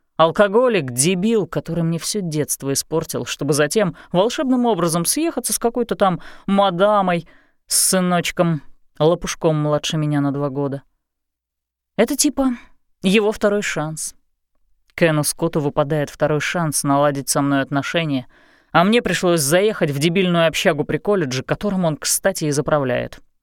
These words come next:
В довершение всего он умолял меня перебраться к нему, как будто я реально соглашусь жить с ним под одной крышей, чтобы он смог меня контролировать.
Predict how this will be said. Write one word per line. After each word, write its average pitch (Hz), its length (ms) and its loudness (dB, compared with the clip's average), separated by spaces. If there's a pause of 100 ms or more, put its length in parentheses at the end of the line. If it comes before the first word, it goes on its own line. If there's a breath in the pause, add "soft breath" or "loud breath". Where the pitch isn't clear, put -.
(140)
В 143 120 0
довершение 175 580 2
всего 247 320 0
он 233 160 2
умолял 220 380 2
меня 196 280 -2 (200 loud breath)
перебраться 269 460 2
к - 80 -6
нему, 214 280 0
как 135 180 -2
будто 143 280 -6
я 147 140 0
реально 139 360 2
соглашусь 139 500 -2
жить 135 300 -2
с - 80 0
ним 160 220 0
под 147 160 0
одной 147 260 2
крышей, 156 420 -2 (220 loud breath)
чтобы 185 260 2
он 175 100 2
смог 175 260 0
меня 165 200 2
контролировать. 156 760 0